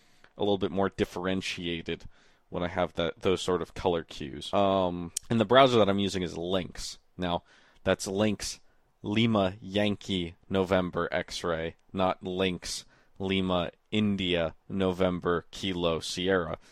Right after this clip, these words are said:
Uh, I just like this version, the, the, the Yankee November X-ray version, because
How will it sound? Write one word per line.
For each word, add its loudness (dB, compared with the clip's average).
Uh, 4
I 2
just 0
like 0
this 0
version, 0
the, 2
the, -2
the 4
Yankee -2
November 0
X-ray 0
version, -4
because 0